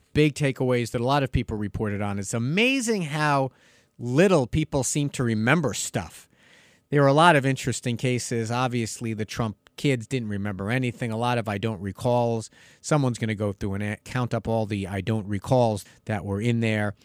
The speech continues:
There were some that were just legitimately funny, like there was a, a West Wing staffer, this guy named Austin Ferrer Perón Basolito. He didn't even remember where he was that day. And this guy's a fairly junior staffer.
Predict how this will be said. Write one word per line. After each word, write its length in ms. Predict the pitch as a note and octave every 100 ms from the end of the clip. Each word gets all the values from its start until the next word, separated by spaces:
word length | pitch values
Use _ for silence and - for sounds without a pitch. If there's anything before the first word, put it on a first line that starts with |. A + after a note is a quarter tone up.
| _ -
There 100 | D#3
were 120 | D3
some 300 | - A3+ G#3
that 140 | E3
were 120 | C#3+ B2+
just 340 | D3 C3 -
legitimately 560 | B2+ B2 B2+ A2+ G2+ G#2+
funny, 360 | - B2+ A2+
like 240 | G#2 G2+ -
there 200 | A2 G#2
was 260 | G2+ F#2+
a, 320 | G2+ F#2+ F#2 - - - -
a 140 | A2
West 320 | G#2+ A#2 -
Wing 200 | A#2 G2+
staffer, 680 | - - G#2+ G#2+ - F#2 F2 - _ -
this 220 | F#2+ -
guy 180 | G#2+ G2+
named 460 | G2 G2 F#2+ F2+ - -
Austin 420 | A#2 A#2+ - G#2
Ferrer 460 | - G2 G#2 G2+ F#2+
Perón 480 | F#2+ F#2+ A2 G#2
Basolito. 800 | F#2+ G2 - F2+ A2 G#2+ F#2+ F2 E2+ _ _ _ _
He 160 | - G3
didn't 200 | A#3 A3
even 120 | F#3
remember 220 | E3+ D#3
where 140 | D3+ C#3+
he 120 | C3
was 340 | B2 D3+ D3+
that 200 | A#2 G2
day. 320 | - F2 E2+ -
And 220 | - B2+
this 160 | D#3+ E3
guy's 200 | D#3 C3+
a 60 | B2
fairly 360 | C3+ B2 G2+
junior 260 | G#2 A2 G2
staffer. 480 | - A2 - F2+